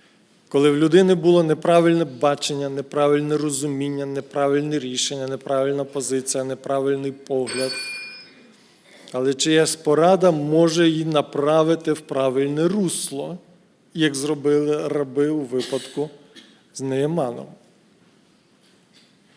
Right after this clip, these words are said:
Порада друга, другий вид порад. Це коли люди підтримують других.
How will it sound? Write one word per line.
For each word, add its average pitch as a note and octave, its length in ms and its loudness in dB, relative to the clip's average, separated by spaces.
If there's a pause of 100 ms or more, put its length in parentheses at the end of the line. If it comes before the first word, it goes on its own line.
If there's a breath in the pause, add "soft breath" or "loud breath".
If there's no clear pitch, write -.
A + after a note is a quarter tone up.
(420 soft breath)
Порада E3+ 480 2
друга, G3+ 460 2 (220)
другий G3+ 500 4
вид F3 500 0
порад. D3+ 580 0 (1500 soft breath)
Це E3+ 200 2
коли F#3 380 6
люди A3 680 4 (540)
підтримують G#3+ 840 4
других. F#3 600 2